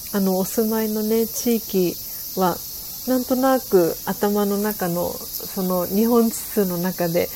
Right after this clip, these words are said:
あの、だんだんと描けるようにはなってきたんですけど、確か私の中の記憶でシャバダバさんは、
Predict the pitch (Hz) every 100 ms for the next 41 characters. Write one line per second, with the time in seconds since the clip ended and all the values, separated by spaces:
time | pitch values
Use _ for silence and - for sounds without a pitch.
0 | 220 202 190 - - - 196 180 180 180
1 | 175 233 240 254 240 196 185 - 196 220
2 | - 240 208 180 175 170 175 185 214 -
3 | 175 - 175 170 160 170 - 175 170 190
4 | 180 175 - - - - - - - -
5 | - - - - - - 233 - 214 180
6 | 175 220 247 240 240 247 233 202 190 -
7 | 185 175 175 185 185 190 202 220 226 202
8 | 196 180 170 175